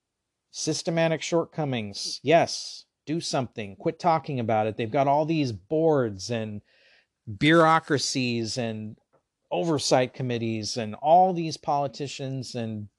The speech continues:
people looking over this stuff, talking about it. Talk, talk, talk. Enough talk. Do something about it. Do something. Quit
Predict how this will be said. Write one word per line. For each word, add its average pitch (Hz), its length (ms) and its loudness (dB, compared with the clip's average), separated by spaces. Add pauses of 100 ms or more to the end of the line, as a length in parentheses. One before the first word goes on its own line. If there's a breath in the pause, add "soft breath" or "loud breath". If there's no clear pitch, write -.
(160)
people 147 600 0
looking 135 400 -2
over 131 300 0
this 127 180 -2
stuff, 127 440 0 (100)
talking 131 420 -2
about 120 280 2
it. 123 160 -2
Talk, 147 320 2
talk, 139 240 -2
talk. 110 320 -2 (1000)
Enough 147 440 0
talk. - 480 0 (520)
Do 147 440 2 (180)
something 113 680 -6 (360)
about 110 460 0
it. - 280 -16 (120)
Do 147 360 -2
something. 110 600 -8 (1400)
Quit 151 320 0